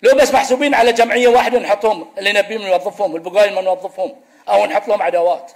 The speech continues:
ليش؟ هل هذه ديوان الخدمة المدنية بينصف المواطن؟ هذه ديوان الخدمة المدنية بس.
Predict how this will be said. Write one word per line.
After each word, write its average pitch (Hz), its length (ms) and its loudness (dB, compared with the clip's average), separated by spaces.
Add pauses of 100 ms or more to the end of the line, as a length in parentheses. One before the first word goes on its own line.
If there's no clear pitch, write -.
(340)
ليش؟ - 360 -6 (1120)
هل 285 200 2
هذه 277 200 2
ديوان 254 220 2
الخدمة 269 300 0
المدنية 240 680 2 (540)
بينصف 262 400 0
المواطن؟ 247 500 0 (3250)
هذه 269 180 -10
ديوان 247 320 -2
الخدمة 240 260 -4
المدنية 240 440 -4
بس. 226 220 -10